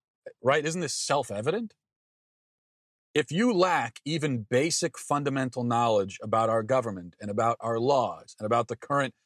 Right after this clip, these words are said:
political scene, um, you should not be anywhere near a polling station on voting day. Look, nothing, I, it's nothing personal. I have nothing against you. You're, you're, you are a person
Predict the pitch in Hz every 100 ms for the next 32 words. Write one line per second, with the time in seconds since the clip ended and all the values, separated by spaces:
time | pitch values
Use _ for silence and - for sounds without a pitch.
0 | _ _ _ 135 143 139 131 123 - 185
1 | 139 90 - _ _ _ _ _ _ -
2 | 131 131 131 _ - 131 139 - - 175
3 | 160 156 143 143 - 127 139 131 123 117
4 | 117 113 113 113 113 - 107 104 135 139
5 | 165 226 156 - _ _ _ _ _ _
6 | _ _ 214 214 - 143 180 196 - 139
7 | 143 151 139 127 170 139 120 - 180 185
8 | 185 143 131 127 113 139 165 160 131 98
9 | 117 107 120 113 120 123 113 104 _ _
10 | _ _ _ _ _ _ 120 139 139 131
11 | 117 - 151 139 - 143 135